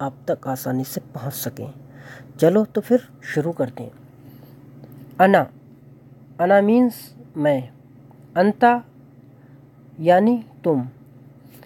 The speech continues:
अंती, देखिए यहाँ फ़र्क है, अंती आएगा female के लिए, किसी ladies के लिए बोलोगे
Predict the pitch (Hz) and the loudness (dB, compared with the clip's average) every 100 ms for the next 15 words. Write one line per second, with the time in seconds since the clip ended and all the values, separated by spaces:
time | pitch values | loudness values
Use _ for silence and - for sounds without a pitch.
0 | - - - - - - 208 240 - 190 | -20 -20 -20 -20 -20 2 4 4 0 -8
1 | - - - - - - - - - 160 | -10 -18 -20 -20 -20 -20 -20 -20 -18 -6
2 | 202 - 226 220 226 202 196 - - - | -4 0 4 4 4 2 2 -2 -8 -16
3 | - - - 196 208 254 233 190 202 262 | -20 -12 0 0 2 2 6 6 6 2
4 | 285 - 208 202 180 151 143 131 120 - | -2 -4 -2 2 2 0 -4 -4 -6 -10
5 | - 185 - 202 175 180 214 - - - | -10 -10 -2 0 2 4 2 0 -10 -18
6 | - - - - - 202 190 196 180 160 | -20 -20 -20 -20 -2 0 2 2 2 2
7 | 156 170 214 | 2 2 2